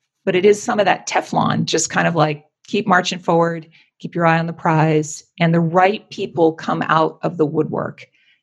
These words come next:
And, and you don't need a lot of them. You really don't, because once you find your tribe and all, everybody's speaking the same language,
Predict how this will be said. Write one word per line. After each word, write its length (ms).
And, 320
and 80
you 60
don't 160
need 120
a 40
lot 200
of 80
them. 280
You 140
really 220
don't, 420
because 420
once 240
you 60
find 320
your 120
tribe 640
and 120
all, 400
everybody's 460
speaking 300
the 80
same 280
language, 760